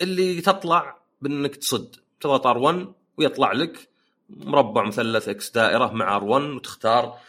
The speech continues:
اللي يحط لك شيلد، اللي ضربة مشتركة. بس بعدين عندك في القائمة سينرجي أتاكس،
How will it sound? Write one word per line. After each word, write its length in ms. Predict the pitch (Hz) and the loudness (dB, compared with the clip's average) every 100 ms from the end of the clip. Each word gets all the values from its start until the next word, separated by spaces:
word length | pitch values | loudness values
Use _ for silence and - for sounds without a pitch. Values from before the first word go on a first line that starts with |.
| _ - | _ -2
اللي 120 | 170 | -2
يحط 200 | - 131 | -2 -4
لك 120 | 127 | -6
شيلد، 540 | - 123 120 120 117 | -4 -2 0 -2 -4
اللي 340 | 123 117 117 113 | -6 -2 -2 0
ضربة 320 | 113 107 104 | 0 0 -2
مشتركة. 840 | 101 - 104 - - 104 - 90 - _ _ _ - | -4 -8 -16 -12 -4 -4 -4 -10 -14 _ _ _ -2
بس 180 | 160 - | 0 0
بعدين 320 | 170 269 262 | 8 8 8
عندك 300 | 277 254 254 | 4 -2 -4
في 80 | - | -6
القائمة 560 | - 262 269 139 127 | 2 6 6 2 -2
سينرجي 500 | - 170 160 110 117 | -2 0 0 -2 -4
أتاكس، 560 | 104 113 95 - - | -2 -2 -2 -6 -14